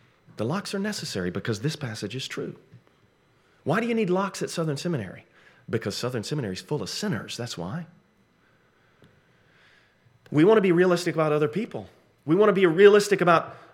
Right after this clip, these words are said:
with whom we can entrust our children. And, and, you know, there, there, there's a fine line between being overly suspicious and being realistic about sinners in the world. And somehow we, we're trying to attain a balance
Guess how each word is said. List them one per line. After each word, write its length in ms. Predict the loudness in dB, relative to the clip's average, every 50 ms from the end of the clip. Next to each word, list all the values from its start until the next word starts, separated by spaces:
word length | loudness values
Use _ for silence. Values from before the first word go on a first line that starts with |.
| _
with 280 | 0 6 6 6 6 6
whom 280 | 4 6 6 8 8 8
we 140 | 6 6
can 180 | 6 2 2 2
entrust 380 | 2 0 0 -2 -4 -2 -2 -4
our 100 | -2 2
children. 460 | 4 6 6 6 6 2 0 -2 -6 -12 -20 -20 _ _ _ _ _ _ _ -20 _ _ _ _ 2
And, 160 | 2 2 4
and, 280 | 4 4 4 4 2 -2 -8 -16 -20 -20 -20 _
you 100 | -4 0
know, 200 | 2 4 6 4
there, 200 | 4 4 -2 -2
there, 180 | 0 0 0 0
there's 320 | 0 0 0 0 2 2
a 80 | 0 -2
fine 360 | -2 0 2 4 4 4 6
line 360 | 6 6 6 6 4 2 0
between 380 | -2 -4 -4 0 2 2 4 6
being 220 | 6 6 4 4 4
overly 360 | 6 6 8 8 8 6 6
suspicious 600 | 4 2 -2 0 6 6 6 6 6 2 2 2
and 120 | 0 2
being 260 | 2 2 2 2 0 0
realistic 520 | 2 4 6 4 4 2 0 -4 -4 -4
about 340 | 0 2 2 2 2 -2 -6
sinners 500 | -2 0 2 2 0 -2 -4 -8 -10 -8 -6
in 80 | -4
the 80 | -4 -2
world. 340 | -2 -2 -2 -2 -4 -10 -18 -20 _ _ _ _ _ _ _ _ _ _ _ _ _ _ _ _ _ _ _ _ _ _ _ _ -4
And 160 | -2 -2 -2
somehow 400 | 0 0 2 2 4 6 6 6
we, 100 | 6 6
we're 220 | 4 4 0 -2 -2
trying 260 | 0 2 2 2 4
to 80 | 2
attain 300 | 0 0 0 0 0 0
a 20 | 2
balance 600 | 2 2 0 0 -2 -6 -8 -10 -14 -14 -16